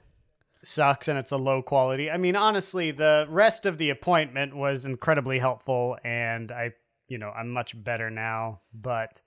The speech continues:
at the same time, come on, you're gonna lead with, "Hey, do you have this disease where your feet are gonna be like the Hunchback of Notre Dame mixed with the Elephant Man?" <laughs>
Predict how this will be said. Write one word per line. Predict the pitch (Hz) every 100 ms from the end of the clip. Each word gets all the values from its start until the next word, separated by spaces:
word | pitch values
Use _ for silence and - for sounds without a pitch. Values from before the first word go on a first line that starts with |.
| _ _ _ -
at | 208
the | 214
same | - - 370 226
time, | - 269 247 165 139 139
come | - 370
on, | 330 233
you're | 202
gonna | 285 240
lead | 170 220 240
with, | 180
"Hey, | - 196 180
do | 135 143
you | 170
have | 175 185
this | 170 165
disease | 151 143 139 156 180 156
where | 156
your | 135 127
feet | 156 156
are | 156
gonna | 151 147
be | 143
like | 147 139 135 - _ _ _ _ _ _ _ -
the | 143
Hunchback | 131 156 - 156 147 151
of | 131
Notre | 143 139 143
Dame | 135 135 139 143 139
mixed | 135 -
with | 139
the | 143 127
Elephant | 120 143 - 160
Man?" | 165 160 170 180 175 _ _
<laughs> | _